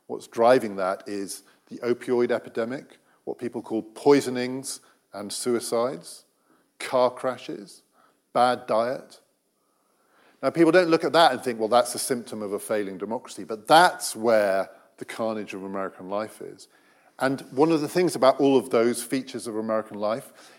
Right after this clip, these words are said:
is that they barely register in politics. People don't get elected to be president of the United States talking about the number of fatalities on the roads. Trump talked a bit about the opioid crisis, but it's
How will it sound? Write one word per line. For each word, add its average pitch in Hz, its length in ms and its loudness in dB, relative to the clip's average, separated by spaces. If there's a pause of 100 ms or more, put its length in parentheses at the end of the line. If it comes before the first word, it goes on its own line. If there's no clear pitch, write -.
is 127 140 -8
that 156 100 -10
they 147 120 0
barely 156 400 4
register 135 640 -2
in 104 120 -14
politics. - 760 -14 (840)
People 160 180 -4
don't 165 220 0
get 143 120 4
elected 131 400 2
to 113 60 -10
be 120 100 -6
president 117 320 -2
of 107 40 -8
the 113 140 -4
United 107 180 -4
States - 380 -4
talking 117 380 -8
about 104 300 -2
the 107 80 -14
number 104 220 -8
of 101 60 -8
fatalities 104 680 -12
on 95 100 -12
the 95 80 -10
roads. 101 500 -4 (1400)
Trump 135 260 4
talked 143 240 0
a 131 40 -2
bit 147 160 4
about 117 220 6
the 120 80 2
opioid 123 400 2
crisis, 104 460 -6
but 101 140 -10
it's 117 180 -6